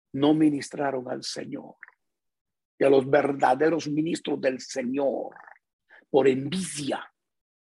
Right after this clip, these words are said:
por celos, los quisieron callar. Pero nadie puede callar al que es enviado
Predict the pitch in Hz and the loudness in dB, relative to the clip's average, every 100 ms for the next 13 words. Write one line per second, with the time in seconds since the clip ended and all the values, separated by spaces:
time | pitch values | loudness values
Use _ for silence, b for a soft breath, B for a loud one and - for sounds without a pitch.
0 | _ - 156 - - 311 311 - - - | _ -6 -4 -2 0 2 0 -4 -12 -14
1 | - - _ _ _ _ _ _ 135 - | -14 -18 _ _ _ _ _ _ -8 -6
2 | 135 - 143 135 127 127 123 - - - | -2 0 0 -2 -6 -6 -8 -10 -20 -20
3 | _ _ _ _ _ _ _ - 147 147 | _ _ _ _ _ _ _ -2 2 4
4 | 151 139 131 135 - 120 120 131 - - | 4 2 2 2 2 -2 0 -2 -4 -10
5 | _ 135 120 - 139 143 117 120 123 143 | _ -8 -6 -8 -6 -4 -4 -4 -4 -6
6 | 147 135 135 - - | -4 -4 -4 -4 -10